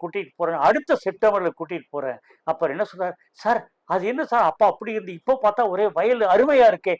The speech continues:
மருத மாதிரி இருக்கே, நெ-, முல்லை மாதிரி இருக்கேங்கிறார்." ஆக மொத்தம் பாலை என்பது நிரந்தரமான ஒரு, ஆ, நிலம் இல்லைங்க.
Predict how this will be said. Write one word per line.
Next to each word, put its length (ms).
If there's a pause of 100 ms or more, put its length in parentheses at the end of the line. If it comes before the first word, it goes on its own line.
(160)
மருத 340
மாதிரி 280
இருக்கே, 140
நெ-, 280 (180)
முல்லை 300
மாதிரி 260
இருக்கேங்கிறார்." 400 (1160)
ஆக 340
மொத்தம் 420 (920)
பாலை 400
என்பது 380 (220)
நிரந்தரமான 1040
ஒரு, 280 (440)
ஆ, 300 (360)
நிலம் 340
இல்லைங்க. 360